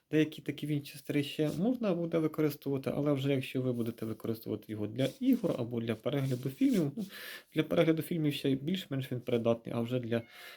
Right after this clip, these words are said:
того, щоб використовувати його з програмним забезпеченням або відеоіграми, він вже буде не-,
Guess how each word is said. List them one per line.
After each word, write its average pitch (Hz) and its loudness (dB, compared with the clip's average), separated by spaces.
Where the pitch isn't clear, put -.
того, 131 -2
щоб 117 -2
використовувати 120 0
його 113 -2
з - -8
програмним 135 0
забезпеченням 170 0
або 156 0
відеоіграми, 143 2
він 180 -2
вже 135 0
буде 120 -4
не-, 120 -4